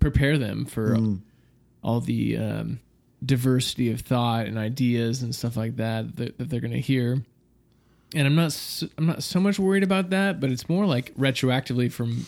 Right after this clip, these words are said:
Speaker 1: for me, the way I grew up, it was like, this is what the Bible means,
Speaker 2: Mm.
Speaker 1: uh, on passage X, Y, and Z, and this is how you're to interpret it. And
Speaker 2: Mm.
Speaker 1: if you're outside of that, then you're in danger of,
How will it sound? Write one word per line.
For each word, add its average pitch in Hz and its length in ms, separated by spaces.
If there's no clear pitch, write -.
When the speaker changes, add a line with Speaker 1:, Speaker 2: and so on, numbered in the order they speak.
Speaker 1:
for - 160
me, 131 500
the - 60
way 123 160
I 143 160
grew 123 220
up, 113 180
it - 100
was 117 140
like, 92 320
this 127 380
is 123 220
what 123 240
the 117 60
Bible 117 380
means, 117 560
Speaker 2:
Mm. 107 480
Speaker 1:
uh, 117 280
on 107 440
passage 110 400
X, 107 240
Y, 104 100
and 98 120
Z, 139 380
and 110 120
this 117 160
is 123 80
how 117 120
you're 98 260
to - 40
interpret 131 460
it. 123 220
And 113 400
Speaker 2:
Mm. - 40
Speaker 1:
if - 200
you're 101 160
outside 113 400
of 123 100
that, 87 260
then 90 360
you're 101 180
in 92 120
danger 90 380
of, 87 320